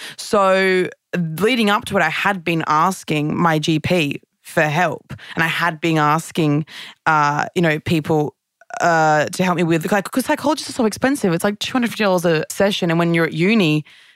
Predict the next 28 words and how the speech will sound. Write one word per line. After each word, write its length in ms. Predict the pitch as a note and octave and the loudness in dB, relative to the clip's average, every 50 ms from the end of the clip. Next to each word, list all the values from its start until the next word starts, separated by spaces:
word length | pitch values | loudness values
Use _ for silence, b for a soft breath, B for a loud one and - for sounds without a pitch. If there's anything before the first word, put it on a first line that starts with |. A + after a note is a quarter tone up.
| b b b b _ _ _ _ _ _ - - - _ | b b b b _ _ _ _ _ _ -14 -14 -8 _
it's 240 | G3 G3+ - - - | -6 -6 -6 -4 -2
not 180 | G3+ G#3 G#3 G3+ | 0 2 2 2
even, 420 | F#3+ F#3 E3 E3+ D#3+ D#3 D3+ C#3+ - | 2 2 2 2 2 2 0 0 -2
like, 180 | F3 F3+ - G3 | -2 -2 -2 -4
you, 80 | F#3 - - | -6 -4 -4
you 120 | F#3 F#3 | -6 -6
can't 280 | - - G3+ A#3 A#3+ G#3+ | -4 -2 0 0 2 2
even 160 | F#3 D#3+ D3+ | 2 2 0
afford, 420 | D3 C#3 - F3 E3 D#3+ D#3+ D3 - _ - _ - | -2 -2 -2 0 0 0 0 -2 -6 _ -16 _ -4
you 100 | - G3 | -2 0
know, 120 | E3 D3 | 2 2
you 240 | D3 E3 - G#3 G3 | 0 0 0 0 0
have 140 | D#3+ F3 E3 | 0 2 2
meagre 240 | F#3+ G#3 G3+ F3 D#3+ | 2 2 2 2 2
ring 180 | F3+ G#3+ A#3 | 2 0 0
every 120 | G#3+ E3 D#3 | 0 0 0
night 140 | D3 B2+ C#3 | 0 0 -2
for 60 | D3 | -2
dinner. 180 | C#3+ D#3 C#3 B2+ | -2 -2 0 0
You 100 | C3 C#3+ | -2 0
can't 180 | - F#3+ G3+ F3+ | 0 0 0 0
afford 260 | - - D#3 D3+ D3+ | 0 0 0 0 0
a 60 | D3 | 0
two 140 | - - - | -2 -2 -2
hundred 180 | E3+ D3+ C#3+ | -2 -2 0
dollars 200 | - D#3 D3 D3 | 0 -2 0 0
a 60 | D3+ C#3+ | -2 -2
week 340 | D3+ D3 C#3+ D3 - - | -2 -2 -2 -2 -4 -12